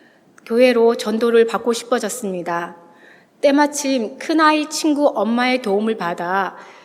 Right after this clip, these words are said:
생소한 알파 코스를 체험을 시작으로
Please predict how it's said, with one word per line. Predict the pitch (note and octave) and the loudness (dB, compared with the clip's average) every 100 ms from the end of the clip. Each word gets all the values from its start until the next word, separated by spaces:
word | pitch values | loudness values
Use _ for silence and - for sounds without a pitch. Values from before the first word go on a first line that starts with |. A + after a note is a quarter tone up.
| _ - | _ -18
생소한 | - D4+ D4 C#4+ C4 C4 - - | -6 -4 -2 0 -2 -6 -14 -8
알파 | F#3+ F#3+ C4+ | -6 -4 -4
코스를 | C4+ C#4 - B3+ B3+ - - - A#3+ A3+ A3+ A3+ - - - | -2 -4 -2 -4 -4 -10 -20 -8 -2 0 0 -4 -20 -20 -18
체험을 | - D#4 C#4 C4 B3+ | -6 0 0 0 -2
시작으로 | - B3+ A3 G#3+ G#3+ G3 - | -2 -2 0 0 2 2 -2